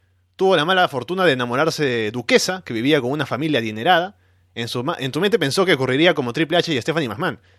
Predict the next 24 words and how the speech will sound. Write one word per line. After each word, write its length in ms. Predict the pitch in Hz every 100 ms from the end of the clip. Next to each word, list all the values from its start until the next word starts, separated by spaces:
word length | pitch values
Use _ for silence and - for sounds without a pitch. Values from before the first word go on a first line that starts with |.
| _ _
y 80 | 139
ambos 160 | 160
serían 240 | 139 151 151
felices 320 | 123 160 170
a 80 | 123
pesar 240 | 110 147
de 80 | 135
las 100 | 107
diferencias 400 | 104 107 135 107
sociales. 480 | 98 123 135 87 _ _ _ _ _ _ _ _ _ _ _ _
Era 160 | 262 233
joven, 440 | 269 170 143 156 _ -
era 160 | 196
tonto 360 | 208 196 156 156
y 60 |
trabajaba 460 | 120 120 110 160 143
todo 200 | 170 135
tipo 280 | 156 143 127
de 100 | 104
spots 380 | - 202 190 -
para 160 | 113
impresionar 420 | 113 110 113 135 143
a 60 |
Duquesa, 440 | 120 107 190 190